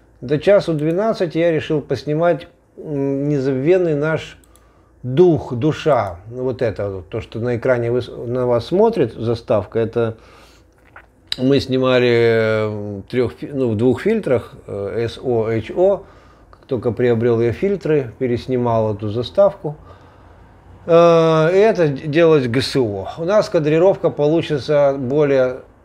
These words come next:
плотненькая, поля меньше у нас, но и разрешение лучше. То есть какие-то вот такие всякие детальки будут по-,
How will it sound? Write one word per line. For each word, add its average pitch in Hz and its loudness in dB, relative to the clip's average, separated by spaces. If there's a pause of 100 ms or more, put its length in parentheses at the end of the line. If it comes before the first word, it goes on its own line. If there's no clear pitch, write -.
(120)
плотненькая, 160 0 (1120)
поля 143 4
меньше 123 -2
у 180 0
нас, 214 -4
но 240 -2
и 190 4
разрешение 143 2
лучше. 98 -2
То 85 -8
есть 95 -8
какие-то 120 -2
вот 123 0
такие 123 -2
всякие 113 -2
детальки 135 0
будут 127 -4
по-, 113 -2